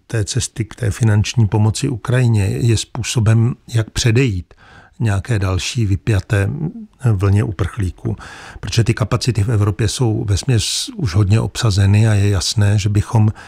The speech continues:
na rozdíl od toho jara už dokázali nabídnout třeba jenom nouzové ubytování těm uprchlíkům. Samozřejmě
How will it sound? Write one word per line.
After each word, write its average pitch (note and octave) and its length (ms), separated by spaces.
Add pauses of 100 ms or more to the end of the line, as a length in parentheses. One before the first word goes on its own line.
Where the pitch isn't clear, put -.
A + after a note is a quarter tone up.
(640)
na A#2+ 100
rozdíl G#2 340
od A#2+ 120
toho A2+ 240
jara G2+ 380
už G#2+ 240
dokázali G#2+ 600
nabídnout G2+ 640
třeba G2+ 280
jenom G#2+ 220
nouzové G#2 480
ubytování G2 720
těm G2 200
uprchlíkům. F#2+ 720
Samozřejmě G#2 440